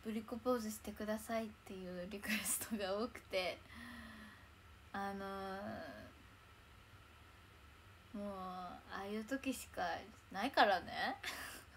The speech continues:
<laughs> ないからね。ああいう時でもするか分かんないけど。<laughs> ハートありが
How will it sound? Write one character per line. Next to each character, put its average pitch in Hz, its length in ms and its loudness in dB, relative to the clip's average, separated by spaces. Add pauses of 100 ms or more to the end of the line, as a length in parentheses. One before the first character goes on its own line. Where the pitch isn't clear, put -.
(1400)
<laughs> 339 400 -4
な 214 180 6
い 339 60 4
か 392 140 12
ら 220 220 12
ね。 - 260 -2 (1500)
あ 226 60 2
あ - 20 6
い 269 60 8
う 269 40 0
時 370 300 8
で 285 100 12
も 214 140 6 (520)
す 226 80 2
る 294 80 8
か 294 140 12
分 269 80 4
か 349 140 12
ん 415 80 8
な 269 80 12
い 240 80 8
け 208 140 4
ど。 151 280 0 (440)
<laughs> - 1900 -8
ハ 277 140 6
ー - 80 -2
ト 320 80 8
あ 311 120 8
り 359 220 -4
が 339 120 0